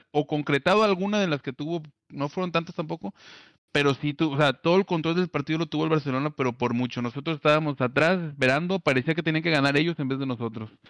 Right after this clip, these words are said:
Y nosotros teníamos que remontar la eliminatoria. Y luego lo que cambió todo el partido para mí bueno, no para todos seguramente, fue el contragolpe al minuto cuarenta y seis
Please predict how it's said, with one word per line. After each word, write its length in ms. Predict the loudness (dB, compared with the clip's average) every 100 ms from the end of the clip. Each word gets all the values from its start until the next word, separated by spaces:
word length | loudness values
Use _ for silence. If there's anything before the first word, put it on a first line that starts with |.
| _ _ -2
Y 80 |
nosotros 180 | 0 0
teníamos 220 | 0 0 2
que 320 | 2 2 0
remontar 440 | 0 0 2 2
la 60 | 2
eliminatoria. 760 | 4 4 2 2 2 2 0 -6 _ _ _ _ _ _ _ _ _ _ _ _ 0
Y 100 | 4
luego 460 | 6 6 4 2 -2 _ _ _
lo 160 | 2 2
que 180 | 2 -2 -4 0
cambió 420 | 0 2 2 2
todo 320 | 4 6 6
el 80 | 6
partido 460 | 2 0 -2 0 2
para 200 | 0 0
mí 260 | -4 -6 -14 _
bueno, 300 | -2 -2 -4 -6
no 140 | -10
para 240 | -6 -6 -4
todos 280 | -2 -2
seguramente, 640 | -2 -2 0 0 -4 -6 -10 -14 -20
fue 320 | -4 2 2 2
el 160 | 0
contragolpe 720 | 2 0 2 2 4 2 2 2
al 120 | 4
minuto 320 | 2 0 0
cuarenta 340 | 2 2 2 0
y 100 | 0
seis 440 | 0 0 -4 -14